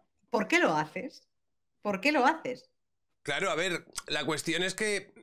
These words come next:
Speaker 2: mm, en ninguna de las hipótesis que existe hay algo que, que la peña pueda entender, "Ah, pues es razonable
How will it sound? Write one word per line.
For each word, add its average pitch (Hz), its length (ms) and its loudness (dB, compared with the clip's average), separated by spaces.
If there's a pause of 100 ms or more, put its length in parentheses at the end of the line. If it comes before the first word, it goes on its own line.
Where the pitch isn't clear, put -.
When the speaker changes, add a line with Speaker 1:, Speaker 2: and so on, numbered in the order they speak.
(260)
Speaker 2:
mm, 156 480 2 (840)
en 151 140 -2
ninguna 180 360 2
de 220 80 0
las 202 180 0
hipótesis 190 580 -2
que 190 100 -2
existe 202 600 -2
hay 160 520 -2
algo 180 400 0
que, 160 240 -2
que 147 140 -2
la 131 180 -2
peña 170 300 0
pueda 170 180 0
entender, 165 640 2
"Ah, 180 140 -4
pues 156 180 -2
es 156 80 0
razonable 151 800 -2